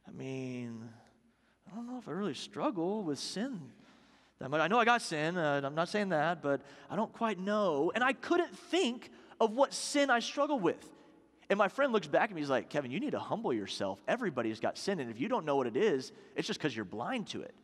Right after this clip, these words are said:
And so in that moment I did. I metaphorically got off the soapbox of my self-righteousness,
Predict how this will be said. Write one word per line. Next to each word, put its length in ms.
And 120
so 160
in 120
that 160
moment 220
I 60
did. 300
I 120
metaphorically 680
got 220
off 160
the 100
soapbox 680
of 100
my 100
self-righteousness, 1300